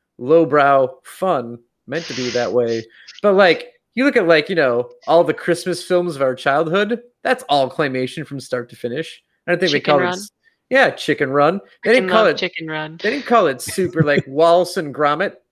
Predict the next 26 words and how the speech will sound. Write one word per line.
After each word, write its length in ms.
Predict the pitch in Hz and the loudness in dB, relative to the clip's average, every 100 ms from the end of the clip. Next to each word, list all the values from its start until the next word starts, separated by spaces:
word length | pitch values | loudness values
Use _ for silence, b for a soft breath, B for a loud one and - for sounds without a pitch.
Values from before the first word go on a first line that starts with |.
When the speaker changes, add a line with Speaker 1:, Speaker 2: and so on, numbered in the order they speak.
| _ _ _ | _ _ _
Speaker 1:
Those 100 | 247 | 0
Speaker 2:
Yes. 200 | 262 277 226 | 2 2 2
Speaker 1:
two. 280 | 196 240 - _ | 0 -2 -8 _
Yeah. 280 | 214 240 165 | 2 4 4
Speaker 2:
Yes. 380 | 214 220 190 - - | 2 0 0 -4 0
Speaker 1:
That's 240 | 208 220 | 0 2
not 200 | 254 165 | 2 2
super 380 | - 226 220 214 | -4 -8 -6 -8
claymation. 680 | - 156 135 131 - 165 175 | -4 -4 -4 -10 -6 -8 -2
Like, 160 | 160 180 | -2 -2
what 160 | 220 | -4
the 80 | 190 | -2
hell, 260 | 170 220 196 | 0 0 0
marionettes? 840 | 147 143 139 131 135 - - - | -4 -6 -6 -6 -6 -8 -14 -14
What 100 | 180 | -10
the 80 | 190 | -8
fuck 240 | - 202 | -6 -4
is 120 | 175 | -4
your, 120 | 175 196 | -2 0
like, 180 | 143 | 0
what's 180 | 190 196 | 0 -2
up, 120 | 208 | -2
what's 180 | - 180 | -2 -2
up 140 | 208 190 | -2 0
your 160 | 202 | 0
ass? 420 | 139 123 127 - | 0 -2 -8 -16